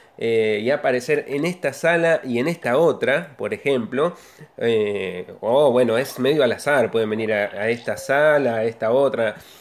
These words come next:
Eh, la cuestión es que vamos a perder mucho tiempo donde vamos a ir perdiendo recursos porque van a seguir al ataque. Y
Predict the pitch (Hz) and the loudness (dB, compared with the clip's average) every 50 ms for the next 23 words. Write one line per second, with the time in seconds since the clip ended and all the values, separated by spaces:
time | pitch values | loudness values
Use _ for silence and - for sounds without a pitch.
0 | - - _ _ - - - 113 113 110 117 120 - 135 131 127 - - 202 190 | -20 -20 _ _ -10 -6 -2 -2 0 0 0 -2 -2 -2 -6 -6 -2 0 2 2
1 | 170 160 160 - - - 143 151 - - - 160 170 175 170 - - - - - | 2 2 0 -6 -8 -10 -10 -10 -8 -8 -4 -2 -2 -2 -4 -6 -12 -20 -20 -18
2 | - - 135 151 180 180 170 - 156 131 120 131 131 131 117 104 113 120 147 196 | -8 -2 -2 0 0 0 -4 -2 -4 -2 0 2 2 2 2 0 -2 -2 -2 0
3 | 226 226 - 175 147 - 175 202 196 175 131 139 127 120 120 120 123 147 165 160 | -2 0 -2 -4 -4 -2 2 2 2 2 2 0 0 2 2 2 2 2 2 0
4 | 151 - 151 151 147 131 - 127 127 143 165 170 151 135 120 120 113 95 - - | -2 -2 -4 -6 -4 -2 -2 0 0 0 0 0 0 2 2 0 -4 -2 2 2
5 | 190 165 131 123 - 131 127 131 - 113 95 - 117 113 123 127 120 117 - 123 | 4 4 2 2 0 -4 -4 -4 -4 -8 -6 -2 0 2 2 2 0 0 -4 -6
6 | 127 147 170 151 123 113 110 107 - - 139 131 127 110 - 127 127 147 151 - | -4 -2 0 0 0 0 0 -2 -2 0 0 0 0 0 -2 -2 -2 -2 -4 -6
7 | - - - - - - - - - - - - 170 202 226 240 190 | -16 -20 -20 -20 -20 -20 -20 -20 -20 -20 -16 -8 -4 -2 -2 -2 -4